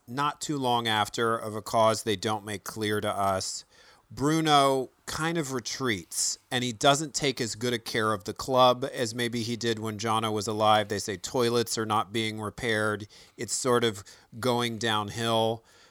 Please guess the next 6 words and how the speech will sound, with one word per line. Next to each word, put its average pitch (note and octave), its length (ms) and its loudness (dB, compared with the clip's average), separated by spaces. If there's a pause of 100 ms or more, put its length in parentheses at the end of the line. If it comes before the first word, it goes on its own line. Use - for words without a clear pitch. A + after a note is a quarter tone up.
(160)
Two A3 260 0
close F3+ 340 4
friends C#3+ 400 2
of A#2 180 -8
Bruno C3 580 0
are, A#2 260 -2